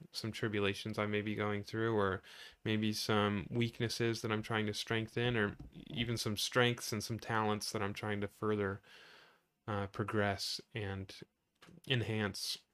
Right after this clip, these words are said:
That's one form. Another form comes when I'm in, um,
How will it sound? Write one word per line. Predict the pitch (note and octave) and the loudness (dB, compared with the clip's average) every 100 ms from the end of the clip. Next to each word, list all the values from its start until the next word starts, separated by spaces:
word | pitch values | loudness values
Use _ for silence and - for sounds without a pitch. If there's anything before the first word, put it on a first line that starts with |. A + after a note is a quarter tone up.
| _ _ _ _ _ _ _ - - | _ _ _ _ _ _ _ -16 0
That's | B2 A#2+ | 0 4
one | B2 B2 | 4 4
form. | - B2 A#2 F#2 | 2 4 4 4
Another | B2+ C3+ C3+ | 6 8 6
form | - C#3 B2+ B2 | 6 8 8 8
comes | A#2 B2+ A#2+ A#2+ A2+ A#2 | 2 4 6 6 2 2
when | A#2+ A2+ | 2 4
I'm | A2+ A2+ | 4 2
in, | A2+ A2+ - - | 2 0 -2 0
um, | A2 G#2 G2+ G2 | 2 2 0 -4